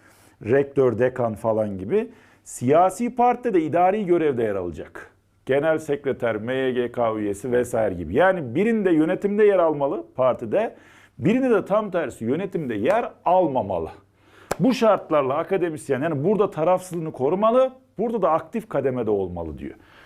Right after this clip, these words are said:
Bu durumda yüksek öğretim elemanları değerli arkadaşlarım ne yapabilirler? Altını çize çize söylüyorum, siyasi parti üye olabilirler.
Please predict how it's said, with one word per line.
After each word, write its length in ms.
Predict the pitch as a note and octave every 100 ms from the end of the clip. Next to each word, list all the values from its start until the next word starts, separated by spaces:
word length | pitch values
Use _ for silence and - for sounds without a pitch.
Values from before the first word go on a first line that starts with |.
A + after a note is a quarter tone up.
| - B2
Bu 260 | G#3 A#3
durumda 300 | G3 E3+ C3+
yüksek 380 | D#3 G3 G#3 G3
öğretim 280 | F3 D#3+ F#3
elemanları 560 | G3 F3+ E3+ D3+ C3
değerli 200 | D#3 F3+
arkadaşlarım 600 | E3 C3+ A#2+ A2 A2 G#2+
ne 40 | F#3
yapabilirler? 920 | G#3+ F3+ C#3 C3 A#2+ G3 A#3+ G3 - _ -
Altını 600 | F3 F#3+ F3+ C#3 A#2 G2+
çize 560 | - D3+ A2 F#2+ D#2+ D#2+
çize 320 | C#3 G2+ F2
söylüyorum, 1040 | - A#2 C#3+ E3+ F#3 G3 G#3 A3 A3 G3 -
siyasi 460 | D#3 D3 A2 -
parti 340 | C#3 A2+ F2+ C3
üye 120 | F#3+
olabilirler. 560 | D#3+ B2 G#2 F2+ D2